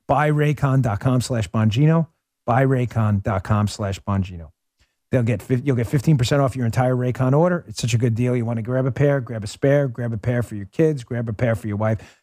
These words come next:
Do your conference calls on 'em. They're great. That's fifteen percent off at buy Raycon dot com slash Bongino.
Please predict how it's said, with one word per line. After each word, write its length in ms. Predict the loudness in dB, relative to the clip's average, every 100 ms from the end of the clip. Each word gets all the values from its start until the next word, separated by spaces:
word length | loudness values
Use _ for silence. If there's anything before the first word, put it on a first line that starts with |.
| _
Do 60 | -2
your 120 | 0
conference 420 | 0 0 0 -2
calls 300 | 0 0 2
on 160 | 2 2
'em. 120 | 2
They're 100 | 0
great. 340 | -6 -8 -8
That's 160 | -8 -4
fifteen 360 | -2 2 2 2
percent 340 | 2 2 2
off 260 | 0 -2 -8
at 160 | -10 -2
buy 260 | 0 2
Raycon 460 | 0 0 0 2 2
dot 220 | 0 -2
com 200 | 0 0
slash 300 | 0 -2 -4
Bongino. 540 | -2 -2 0 -2 -2